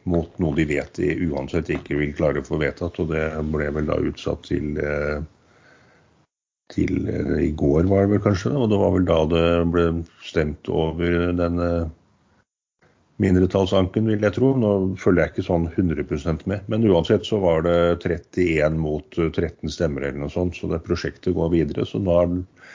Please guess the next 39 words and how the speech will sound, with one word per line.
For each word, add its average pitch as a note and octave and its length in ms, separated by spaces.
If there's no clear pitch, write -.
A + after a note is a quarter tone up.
Nordic G#2 300
Mining G2 260
har F2 300
jo G2 80
hatt G#2 100
driftstillatelse F#2 800
lenge, G#2 320
og F#2+ 240
de F#2+ 80
har, F2 320
eh, F2+ 320
tillatelse F2+ 500
til F2 300
å E2 160
opprette E2+ 560
sjødeponi, E2+ 720
eh, F#2 120
med E2+ 360
overskuddsmassene D#2 1120
som F2+ 240
skal F2+ 240
ligge D#2 400
i - 20
ro D#2 220
der D2+ 160
i, D#2+ 160
i E2 320
noen D#2+ 400
tusen E2+ 320
år, C#3 320
millioner F#2 540
år. - 20
Eh, G#2+ 480
og - 320
nå G2+ 160
fikk G2 240
de A#2 80
da G2 160
byggetillatelse, E2 1040